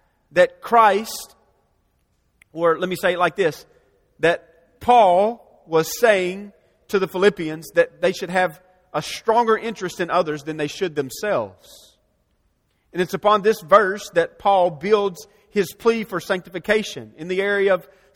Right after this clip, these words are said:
selflessness or humility among the Philippians in today's text. As always, Paul points to his own life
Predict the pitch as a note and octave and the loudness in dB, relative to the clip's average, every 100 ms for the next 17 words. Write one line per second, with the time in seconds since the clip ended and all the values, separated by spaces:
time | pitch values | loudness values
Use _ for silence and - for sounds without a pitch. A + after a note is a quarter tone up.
0 | - G#3+ A3 G3 D3+ D#3+ B2 - D#3 - | -2 2 2 0 -8 -8 -12 -6 -6 -6
1 | F#3 G#3 A3+ - B2 G#2+ _ _ _ D#3 | -8 -4 -4 -4 -10 -14 _ _ _ -4
2 | F#3 F#3 E3 F3+ F#3+ F3+ D3+ D3 D#3+ - | -2 -2 -6 -4 -6 -6 -10 -10 -12 -12
3 | D3 F#3+ B3 - - A2+ G2+ _ - - | -2 -2 -2 -8 -8 -10 -10 _ -20 -20
4 | _ _ _ _ _ _ _ _ _ _ | _ _ _ _ _ _ _ _ _ _
5 | _ _ _ _ _ _ _ _ _ C#3 | _ _ _ _ _ _ _ _ _ -10
6 | D3 E3 A3+ F3 E3+ G3+ G3 - F3 F3+ | -2 2 4 4 2 0 -8 -2 -2 -2
7 | G3+ G3+ - F#3+ D#3+ - - A3 F3 C#3 | -4 -6 -8 -10 -8 -8 -6 -2 0 2
8 | F3 G3 - | 0 -4 -18